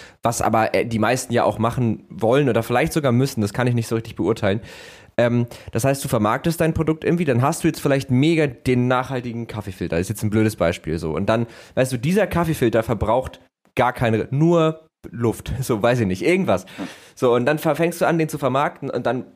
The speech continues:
muss dein, dein Produkt aber ja irgendwie Geld reinbringen. Das heißt, du vermarktest es an Leute, die normalerweise nachhaltige Kaffeefilter kaufen. Das sind aber ja genau die Leute, die das ohnehin schon tun. Das heißt,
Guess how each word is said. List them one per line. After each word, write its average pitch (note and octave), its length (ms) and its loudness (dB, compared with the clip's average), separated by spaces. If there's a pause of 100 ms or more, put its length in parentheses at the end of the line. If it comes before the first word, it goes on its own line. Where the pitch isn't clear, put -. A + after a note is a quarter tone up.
muss D#3 360 -2
dein, B2 360 0
dein A2+ 180 2
Produkt B2+ 260 -2
aber G#2+ 140 2
ja G2 140 4
irgendwie G#2 180 0
Geld G3 280 0
reinbringen. F2+ 240 -2
Das F#2+ 120 -4
heißt, G#2 140 0
du A2 60 -6
vermarktest G#2+ 520 0
es D#3 200 -4 (200)
an A2 300 0 (260)
Leute, G2 360 0
die - 160 -10
normalerweise F#2 760 0 (100)
nachhaltige G#2 480 -4
Kaffeefilter D3 500 -4
kaufen. E2 340 -4 (580)
Das D#3+ 180 0
sind G#3 120 0
aber C#3 180 2
ja B2+ 120 4
genau C3+ 300 2
die D3+ 180 -2
Leute, G#2+ 440 2
die - 160 -8
das C3+ 140 0
ohnehin C3+ 340 4
schon C3 240 -2
tun. A2 380 -2 (360)
Das A2 120 -6
heißt, C#3+ 300 0